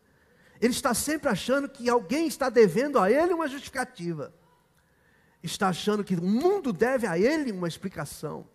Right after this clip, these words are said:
Os amigos devem a ele uma explicação, porque ele, ele é bruto, ele quer resolver isso ao seu modo.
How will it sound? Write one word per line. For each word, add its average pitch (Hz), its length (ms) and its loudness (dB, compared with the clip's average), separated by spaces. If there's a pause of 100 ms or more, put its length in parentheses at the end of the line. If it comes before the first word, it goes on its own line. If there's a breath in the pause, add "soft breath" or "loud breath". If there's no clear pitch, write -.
(420 soft breath)
Os 160 180 -2
amigos 254 460 4
devem 269 280 2
a 233 100 4
ele 392 180 6
uma 339 80 0
explicação, 180 720 -4
porque - 180 -14
ele, 196 180 -6 (140 loud breath)
ele 208 140 4
é 240 60 6
bruto, 233 420 2
ele 196 140 4
quer 226 260 2
resolver 202 480 2
isso 185 260 -6
ao 196 60 -10
seu 202 220 -10
modo. 151 340 -8